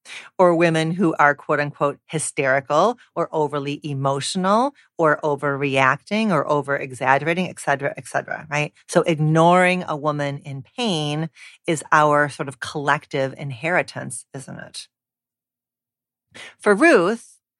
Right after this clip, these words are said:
she needs to be compassionate with herself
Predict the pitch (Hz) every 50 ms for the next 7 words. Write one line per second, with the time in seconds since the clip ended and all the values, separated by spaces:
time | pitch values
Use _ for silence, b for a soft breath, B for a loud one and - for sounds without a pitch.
0 | b b b b b b b b _ _ _ _ - - - - 285 302 294 254
1 | 214 196 190 - - 196 175 190 175 170 165 - 180 160 160 160 170 156 - -
2 | 170 151 - 160 - - - - 320 349 349 - - - - - - 165 196 -
3 | -